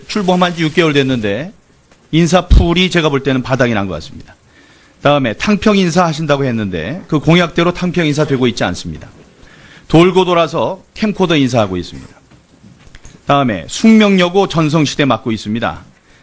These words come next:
궁금한 게 영부인께서도 인사에 개입하시는지 거기에 대해서도 좀 묻고 싶고요. 홍종학 후보자 자진 사퇴가 정도입니다.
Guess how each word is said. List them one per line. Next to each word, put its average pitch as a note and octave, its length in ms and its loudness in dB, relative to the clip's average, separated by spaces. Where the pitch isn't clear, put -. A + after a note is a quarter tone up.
궁금한 D#3 400 2
게 A2+ 280 -6
영부인께서도 C#3+ 1000 0
인사에 C#3+ 380 2
개입하시는지 B2+ 920 -2
거기에 B2+ 180 0
대해서도 A#2 360 -4
좀 A2 140 -2
묻고 G2 200 -6
싶고요. C#3 380 -8
홍종학 F3+ 520 4
후보자 D#3+ 560 0
자진 E3 360 -2
사퇴가 E3+ 440 0
정도입니다. G#2+ 640 -4